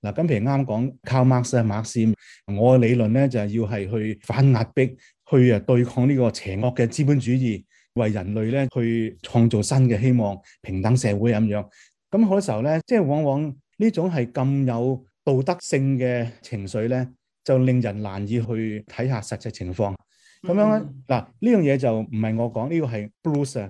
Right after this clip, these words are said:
Speaker 1: 佢講嘅。佢話呢，好多時候呢，而家西方社會呢，嗰啲嘅政治正確性就係呢種高度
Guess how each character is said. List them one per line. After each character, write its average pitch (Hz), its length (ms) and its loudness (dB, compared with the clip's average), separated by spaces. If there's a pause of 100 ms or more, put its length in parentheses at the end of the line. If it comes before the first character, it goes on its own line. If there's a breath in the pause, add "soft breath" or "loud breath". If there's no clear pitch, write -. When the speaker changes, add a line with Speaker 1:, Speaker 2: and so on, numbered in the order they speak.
Speaker 1:
佢 117 140 -4
講 107 240 -6
嘅。 101 140 -6
佢 170 100 -4
話 143 160 0
呢， 160 160 0
好 - 120 -10
多 175 60 0
時 120 200 -8
候 110 140 -4
呢， 135 220 -4 (600 soft breath)
而 127 160 -2
家 175 400 -2
西 175 180 0
方 160 180 -2
社 117 220 -4
會 120 160 -2
呢， 127 160 -2 (300)
嗰 139 80 0
啲 160 100 0
嘅 131 160 -2
政 131 240 2
治 117 160 -4
正 113 180 -4
確 110 200 -6
性 107 280 -8 (380)
就 127 120 2
係 120 220 4
呢 165 120 2
種 135 160 -2 (120)
高 175 300 6
度 110 360 2